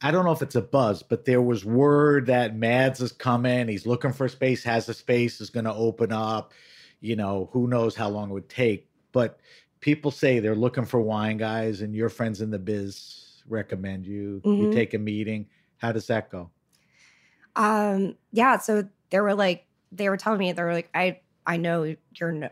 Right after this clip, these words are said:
Speaker 2: you're not working at Crown Shy anymore. I'm not sure if you're looking for work, but, you know, there's this place opening up in Brooklyn, and I think you're perfect for the job." And that was one person. And then there was another person, and they both recommended me. And it just so happened to be the same job.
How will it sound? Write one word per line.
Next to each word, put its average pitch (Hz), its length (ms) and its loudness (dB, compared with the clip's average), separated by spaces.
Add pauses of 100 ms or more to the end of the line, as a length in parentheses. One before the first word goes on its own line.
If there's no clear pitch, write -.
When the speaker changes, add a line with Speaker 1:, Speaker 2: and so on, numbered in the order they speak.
Speaker 2:
you're 175 160 -8
not 147 360 -2
working 151 560 -6
at - 120 -16
Crown 185 200 -2
Shy 190 200 0
anymore. 185 440 0
I'm 180 80 -2
not 160 160 -4
sure 160 120 -10
if 160 100 -16
you're 165 80 -8
looking 160 260 -10
for 156 140 -8
work, 180 480 0
but, 156 340 -8 (540)
you 190 120 -4
know, 165 160 -2
there's 160 260 -4
this 160 120 -18
place 180 360 -2
opening 160 320 -6
up 165 160 -8
in 156 80 -6
Brooklyn, 160 480 -4
and 156 100 -6
I 151 60 -4
think 151 200 -10
you're 147 80 -8
perfect - 440 -10
for 160 120 -6
the 143 100 -6
job." 156 440 -4 (680)
And 160 460 -4 (640)
that 170 120 0
was 165 140 -4
one 170 240 0
person. 160 720 -4
And 170 120 -6
then 165 100 -6
there 160 120 -6
was 160 120 -8
another 160 320 -4
person, 160 580 -8 (380)
and 160 520 -4
they 165 100 -4
both 160 300 -6
recommended 160 540 -6
me. 165 260 -4
And 156 180 -8
it 160 160 -8
just 165 160 -8
so 160 100 -6
happened 156 360 -8
to - 100 -16
be 156 100 -10
the 156 120 -14
same - 280 -12
job. 170 420 -6